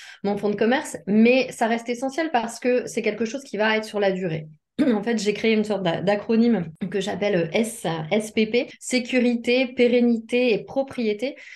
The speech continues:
C'est-à-dire qu'un site internet, voilà, c'est une sécurité sur le long terme, parce que, euh, on peut, euh, être, euh, finalement, on peut voir son compte Instagram peut-être à un moment donné supprimé, ou, enfin,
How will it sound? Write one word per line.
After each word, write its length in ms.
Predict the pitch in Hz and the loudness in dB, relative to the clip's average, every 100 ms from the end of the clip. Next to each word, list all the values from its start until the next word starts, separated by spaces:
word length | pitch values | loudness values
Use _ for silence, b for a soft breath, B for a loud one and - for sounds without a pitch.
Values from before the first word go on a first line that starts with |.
| B | B
C'est-à-dire 480 | 214 208 214 233 233 | -4 0 0 0 0
qu'un 560 | 220 214 - - 196 | 2 2 2 -6 -6
site 260 | 190 240 226 | -6 -6 -2
internet, 520 | 220 220 214 226 226 | 0 2 2 2 0
voilà, 200 | 208 196 | 0 0
c'est 120 | 190 185 | 0 -2
une 80 | |
sécurité 640 | 185 - 240 240 226 226 226 | -4 -2 -4 -2 -4 -2 -4
sur 180 | 220 185 | -4 0
le 140 | 185 | 2
long 180 | 208 214 | 2 2
terme, 260 | 254 330 370 - - | 0 0 -2 -12 -8
parce 220 | 180 165 | -8 -6
que, 320 | - 220 214 214 B B B | 0 4 4 0 B B B
euh, 240 | 180 185 175 | 2 4 2
on 100 | 185 | -2
peut, 300 | 190 214 202 | 0 2 4
euh, 140 | 185 156 175 170 165 | 2 -2 -4 -6 -4
être, 300 | 190 196 - | -2 -2 -4
euh, 420 | 185 170 156 123 | -6 -2 -2 -4
finalement, 380 | - 196 190 202 | -4 -2 0 0
on 80 | 202 | -2
peut 240 | 202 190 | -2 0
voir 240 | 180 190 196 | 2 0 -2
son 160 | - | -6
compte 240 | 180 190 185 | -8 -6 -6
Instagram 420 | 175 170 180 185 | -6 -4 -4 -2
peut-être 280 | 180 180 175 | -4 -4 -4
à 20 | |
un 40 | |
moment 220 | 165 165 165 | -4 -4 -4
donné 220 | 165 165 | -4 -6
supprimé, 720 | 156 156 - 196 208 240 285 | -8 -14 -8 -2 2 2 2
ou, 80 | 247 | -2
enfin, 200 | - | -6